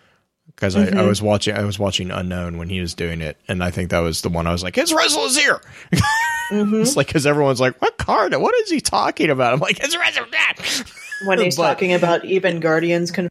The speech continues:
Speaker 1: Yeah, y-,
Speaker 2: something
Speaker 1: yeah.
Speaker 2: like that card.
Speaker 1: Uh, but anyway, but, like, so, like, the infliction that he puts on it, though, changes the meaning, to me at least,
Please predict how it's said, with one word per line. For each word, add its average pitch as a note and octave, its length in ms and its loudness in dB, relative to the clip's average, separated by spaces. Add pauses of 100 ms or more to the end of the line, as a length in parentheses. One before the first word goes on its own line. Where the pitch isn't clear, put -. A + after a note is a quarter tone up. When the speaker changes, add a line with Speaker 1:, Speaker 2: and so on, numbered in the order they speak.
(460)
Speaker 1:
Yeah, E3 260 2
y-, A2 60 -2
Speaker 2:
something C#3+ 240 2
Speaker 1:
yeah. B2+ 240 4
Speaker 2:
like - 100 -12 (120)
that F#3 280 -2
card. F3+ 300 2
Speaker 1:
Uh, B2+ 460 4 (760)
but F#3 200 2
anyway, G3 340 2
but, D3+ 160 0
like, C#3 220 2
so, E3 240 4
like, D3 340 2
the C#3 220 2
infliction E3 1000 0
that A2+ 140 2
he A#2+ 140 0
puts - 460 -2
on G3+ 160 2
it, C#3 220 -4
though, B2 160 2
changes D#3 520 0
the C3 100 -4
meaning, B2+ 560 -2
to - 140 -2
me C3 240 4
at G2+ 140 0
least, F#2 340 -4